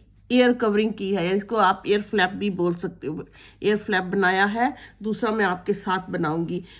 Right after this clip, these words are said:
क्योंकि इसका कुछ पैटर्न ऐसा था तीन कलर में, तो ये अच्छा, मुझे लगा कि ये अच्छा लगेगा और इससे बच्चों के कान भी कवर रहते हैं ना बहुत सर्दी में,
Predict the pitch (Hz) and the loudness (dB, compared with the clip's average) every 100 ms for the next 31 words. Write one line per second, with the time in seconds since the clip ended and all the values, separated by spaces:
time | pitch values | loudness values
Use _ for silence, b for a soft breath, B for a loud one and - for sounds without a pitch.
0 | B 240 262 269 - 254 277 - 226 220 | B -6 -2 -2 -2 -4 -4 -2 -2 0
1 | 247 240 240 254 247 240 247 240 240 240 | 2 2 0 -2 -2 -4 -2 -2 0 0
2 | 240 240 247 247 254 247 240 254 - 247 | 0 0 -2 0 2 2 0 -4 -4 -6
3 | - - _ - 220 226 226 226 233 269 | -6 -8 _ -8 -4 -2 0 0 2 2
4 | 220 - 247 208 160 175 156 - B B | 0 2 2 2 0 -2 -2 -4 B B
5 | B B 220 233 - 262 214 214 240 220 | B B 2 2 2 2 2 0 -2 0
6 | 240 - 208 208 233 240 - 208 202 185 | -4 0 2 4 2 -2 0 2 2 0
7 | 175 202 220 247 202 214 - 196 175 180 | 0 0 0 0 0 -2 -2 -4 -2 -2
8 | 170 160 | -2 -2